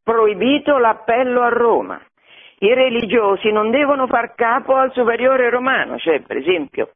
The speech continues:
eh, che ne so, qualsiasi ordine religioso, i benedettini, i francescani, i domenicani, tutti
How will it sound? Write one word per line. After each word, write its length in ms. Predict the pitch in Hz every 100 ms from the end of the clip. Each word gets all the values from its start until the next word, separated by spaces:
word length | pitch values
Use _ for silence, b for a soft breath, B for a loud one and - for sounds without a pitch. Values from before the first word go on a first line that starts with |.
| B B B B
eh, 500 | 143 143 143 139 135
che 100 | -
ne 80 | 123
so, 280 | 107 117 - - -
qualsiasi 500 | - 151 269 196 -
ordine 300 | 165 165 156
religioso, 640 | 147 143 156 220 170 139 135
i 100 | 147
benedettini, 720 | 160 156 165 156 180 165 151
i 40 |
francescani, 640 | 156 160 160 - 156 156 156
i 40 |
domenicani, 480 | 156 156 160 160 160
tutti 500 | 381 233 - 135